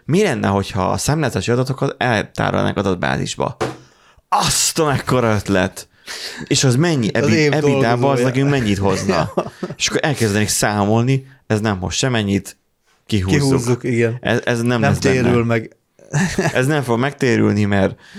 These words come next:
Speaker 1: mert ez nem hoz konverziót,
Speaker 2: Igen.
Speaker 1: hogy megjegyzi a user adatokat. Meg egyébként
Speaker 2: De az
Speaker 1: is
Speaker 2: e-mail cím
Speaker 1: kinek
Speaker 2: meg-,
Speaker 1: kell a G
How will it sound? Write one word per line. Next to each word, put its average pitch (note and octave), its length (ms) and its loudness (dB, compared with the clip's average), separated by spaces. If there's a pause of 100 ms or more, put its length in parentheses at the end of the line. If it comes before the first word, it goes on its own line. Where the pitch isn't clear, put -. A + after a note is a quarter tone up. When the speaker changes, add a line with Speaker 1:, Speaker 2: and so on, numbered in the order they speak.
(180)
Speaker 1:
mert A#2 180 2
ez A#2+ 100 0
nem C#3 200 0
hoz G#2 360 0
konverziót, F#2+ 1000 2
Speaker 2:
Igen. G#2+ 120 -8
Speaker 1:
hogy G2+ 200 0 (200)
megjegyzi F2+ 680 0
a - 280 0
user F#2 300 0
adatokat. - 460 -4
Meg F#2+ 120 -2
egyébként A2+ 220 2
Speaker 2:
De D3+ 60 4
az D#3 140 2
Speaker 1:
is D#3+ 120 2
Speaker 2:
e-mail C3 180 2
cím C3 220 -2
Speaker 1:
kinek C3 140 2
Speaker 2:
meg-, G#2+ 100 -2
Speaker 1:
kell G2+ 140 0
a G2 40 2
G F#2+ 40 -4